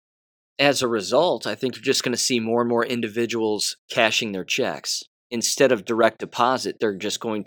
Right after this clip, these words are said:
to ask that their, uh, that their employers potentially just cut them a check, and then, you know, however often a person gets paid, they take that check straight to the bank and they just straight up cash it. I, I'm certain that people already do that.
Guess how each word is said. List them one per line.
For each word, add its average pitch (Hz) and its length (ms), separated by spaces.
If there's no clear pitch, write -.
to 98 440
ask 113 400
that 107 280
their, 104 340
uh, 95 380
that 120 160
their 113 140
employers 101 840
potentially 135 500
just 117 240
cut 135 220
them 117 120
a 95 60
check, 127 560
and 107 180
then, 107 240
you 120 100
know, 101 220
however 120 440
often 110 220
a 104 60
person 110 360
gets 92 240
paid, 110 540
they 113 160
take 117 260
that 107 180
check 110 220
straight 113 300
to 110 80
the 101 80
bank 104 260
and 101 100
they 101 60
just 95 220
straight 110 260
up 85 160
cash 120 380
it. - 160
I, 110 180
I'm 110 160
certain 165 360
that 117 100
people 123 240
already 113 400
do 110 300
that. 78 340